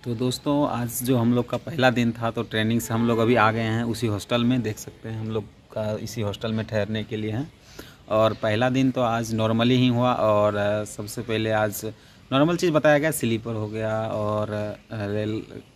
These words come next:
थोड़ा नॉर्मल जानकारी दिया गया जो कि बेसिक नॉलेज बोल सकते हैं। और, अ, कल से जो है वो थोड़ा सा, अ, gate के बारे में detail main रूप से बताया जाएगा। अभी तो बस वही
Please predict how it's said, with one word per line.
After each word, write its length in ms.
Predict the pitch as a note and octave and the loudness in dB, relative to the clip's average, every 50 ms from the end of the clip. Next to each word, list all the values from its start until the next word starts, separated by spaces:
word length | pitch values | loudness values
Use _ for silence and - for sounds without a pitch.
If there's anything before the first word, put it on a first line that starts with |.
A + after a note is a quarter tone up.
| - - | -10 -4
थोड़ा 160 | B2+ B2 B2+ C3 | 2 2 4 4
नॉर्मल 420 | C3 A#2+ B2 B2 B2+ B2+ C#3 C#3+ | 4 4 4 4 4 4 2 2
जानकारी 360 | C3+ C3 C3 B2 B2 B2 A#2+ | 2 2 0 0 -2 -4 -4
दिया 180 | A2+ A#2 A2+ A2 | -4 -4 -6 -4
गया 140 | A2 A#2 A2 | -4 -6 -6
जो 160 | G#2 A2 G#2 | -4 -6 -6
कि 160 | - A#2 G#2+ | -4 -6 -4
बेसिक 380 | G#2 G#2+ G#2 - - A#2 - A#2 | -2 -2 -2 -2 -4 -8 -6 -6
नॉलेज 300 | A2+ G#2+ G#2+ A2 G#2+ A2 | -6 -4 -4 -6 -6 -6
बोल 180 | G#2+ A2 G#2+ | -4 -4 -4
सकते 320 | G2+ - - - - - G#2+ | -6 -6 -10 -14 -12 -10 -10
हैं। 140 | A2+ C#3 - - - - - - - - - - - - | -10 -10 -12 -16 -20 -20 -20 -20 -20 -20 -20 -20 -8 -2
और, 280 | G#2 G2+ G#2 G#2 G#2 G#2 | 2 4 4 4 6 4
अ, 360 | G#2 G#2 G2+ G#2 G#2 G#2 G#2 - - - - - - - - - _ _ - - - - | 4 2 2 2 0 -2 -4 -8 -14 -20 -20 -20 -20 -20 -20 -20 _ _ -20 -18 -2 2
कल 200 | C3+ C#3+ D3+ D3 | 4 4 4 4
से 300 | - D#3+ D#3+ E3+ F3 D#3+ | 2 2 2 2 0 0
जो 140 | D3 D3+ | 0 0
है 280 | B2+ B2 B2+ C3 B2+ B2+ | 0 0 0 2 2 2
वो 240 | B2 B2+ B2+ B2+ B2 | 2 2 2 2 0
थोड़ा 260 | - - - A#2+ B2 | -2 -2 -2 -2 -2
सा, 280 | A#2 - A#2+ A#2 A#2+ A#2 | 0 0 0 2 2 2
अ, 60 | - - - A#2+ A2 A2 A2 G#2+ G#2+ G#2+ | 0 0 -4 -2 0 0 0 -2 -2 -4
gate 280 | A2 G#2+ A2+ A2 A2 | -2 0 0 -2 -2
के 120 | - - A#2 | -2 -4 -2
बारे 220 | A2 A2 A2+ A2+ | -2 -2 -2 -2
में 240 | A2+ A2+ A#2 A#2 - - B2+ | -2 -2 -2 -4 -6 -6 -8
detail 440 | A2 G2 G#2+ - A#2 A2 A2+ A2+ - | -6 -6 -2 0 0 0 0 0 -2
main 240 | - A2 A2 A2 A2 | -2 -4 -2 -2 -2
रूप 120 | A2 A2 G#2+ | -2 -2 -4
से 120 | - A2 | -4 -6
बताया 260 | A2 G#2 - A2 A2 | -6 -2 -2 -2 0
जाएगा। 300 | A2 A2+ A#2 A#2+ B2 A2+ | 0 0 0 0 0 0
अभी 120 | A2+ A#2+ A#2 | 0 0 -2
तो 120 | - A#2+ | -2 -2
बस 200 | A#2+ A#2+ A#2 - | -2 -2 -4 -2
वही 340 | B2 A2+ A2+ A2+ A2+ A#2 | -4 -2 -2 -2 -2 -4